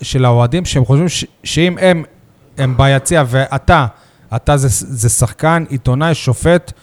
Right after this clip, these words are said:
או שוט-, או שוטר, אז הם מסוגלים לקלל אותך בקללות שאני לא, אני לא יודע מה, אבל אם אני כבר לא בדשא, זה משהו אחר, זה עול-, זה עולם אחר, ואני, ואני חוויתי את זה כמה, כמה פעמים עם, אה, עיתונאים, עם, אה, אוהדים של, אה, הפועל באר שבע.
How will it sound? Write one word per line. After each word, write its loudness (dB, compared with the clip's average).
או 4
שוט-, 0
או 2
שוטר, 2
אז -4
הם -4
מסוגלים 0
לקלל 0
אותך -2
בקללות 0
שאני 2
לא, 4
אני -2
לא 2
יודע -2
מה, 2
אבל 0
אם 0
אני 2
כבר -2
לא 6
בדשא, 0
זה -10
משהו -10
אחר, -14
זה -14
עול-, -10
זה -10
עולם -6
אחר, -6
ואני, 4
ואני 4
חוויתי 2
את 2
זה 0
כמה, 4
כמה 0
פעמים 0
עם, -2
אה, 0
עיתונאים, -2
עם, 2
אה, 0
אוהדים 2
של, 2
אה, 4
הפועל 4
באר 2
שבע. 2